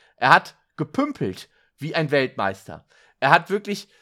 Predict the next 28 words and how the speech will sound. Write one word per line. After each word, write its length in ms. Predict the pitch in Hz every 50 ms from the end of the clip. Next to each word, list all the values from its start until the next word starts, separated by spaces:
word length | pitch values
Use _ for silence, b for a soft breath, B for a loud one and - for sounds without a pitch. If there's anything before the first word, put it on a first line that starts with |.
| _ _
ne, 200 | - 147 196 208
und 200 | - 190 170 156
währenddessen 480 | 190 208 208 202 190 214 214 - 254 208
hat 120 | 202 202
er 80 | 208 196
trotzdem 320 | - 247 240 240 - 208
immer 100 | 214 208
noch 80 | - -
gesagt, 220 | 196 180 156 -
„Hier 140 | - 240 226
ist 120 | 196 -
ein 60 | 170 151
bisschen 200 | 147 - 147 139
Wasser 220 | 185 190 - 185
für 160 | 151 - 175
euch, 300 | - 156 151 156 156 156
hier 160 | - 147 139
Sprudelwasser, 580 | 131 - - 214 196 180 156 156 156 156 - 151
hier 160 | 143 160 151
ist“, 100 | 151 b b b b -
ne, 180 | 170 190 -
und 200 | - 170 160 156
wirklich 180 | 190 214 - b b b b b _ -
eine, 260 | 165 170 175 160 160 b b b b b
also 220 | - 156 160 170 - - _
ich 220 | - 165 - - 160
war 200 | 175 185 170 165
wirklich 560 | 208 233 233 - 208 220 220 214 - -